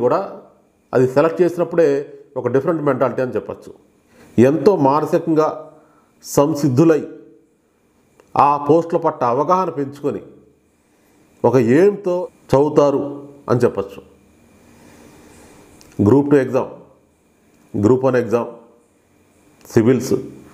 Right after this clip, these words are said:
ఇట్లా అవి సెలెక్ట్ చేసుకున్న వాళ్ళ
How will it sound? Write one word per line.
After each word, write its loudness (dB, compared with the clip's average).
ఇట్లా 4
అవి 4
సెలెక్ట్ 2
చేసుకున్న 2
వాళ్ళ 0